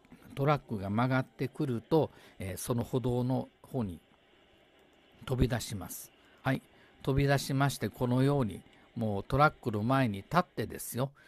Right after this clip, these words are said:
その通行を妨げるということでございまして、こうしてあの、妨げちゃってるんですよね。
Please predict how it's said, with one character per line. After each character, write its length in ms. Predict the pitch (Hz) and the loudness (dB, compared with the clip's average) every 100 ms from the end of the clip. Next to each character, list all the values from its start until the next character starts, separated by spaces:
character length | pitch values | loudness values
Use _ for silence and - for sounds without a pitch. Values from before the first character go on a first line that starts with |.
| - - | -20 -12
そ 160 | - 120 | -4 0
の 100 | 104 | 0
通 440 | - 139 143 139 - | -2 0 0 -2 -6
行 300 | - 135 147 | -2 0 2
を 80 | 156 | 0
妨 520 | - - 107 127 208 - _ _ - 175 | -2 -6 -4 0 0 -2 _ _ -2 2
げ 120 | 143 | 2
る 120 | 104 | 0
と 220 | - 82 - _ _ _ _ - | -4 -8 -8 _ _ _ _ -4
い 100 | 98 | -2
う 80 | 95 | -2
こ 140 | - | -4
と 120 | - | -6
で 120 | 87 | -6
ご 140 | 87 95 | -6 -6
ざ 120 | 92 | -4
い 60 | 76 | -6
ま 140 | 82 | -10
し 80 | - | -16
て、 180 | - - - | -18 -16 -4
こ 120 | 170 | -2
う 40 | |
し 60 | - | 0
て 80 | 135 | 2
あ 80 | |
の、 100 | 107 | 2
妨 420 | - 127 185 214 190 | 2 2 2 2 0
げ 80 | |
ち 80 | 151 | -2
ゃ 60 | - | -6
っ 40 | |
て 140 | - - | -6 -8
る 60 | |
ん 40 | 143 | -8
で 60 | |
す 140 | - - | -12 -6
よ 100 | 135 | -2
ね。 180 | 151 | -2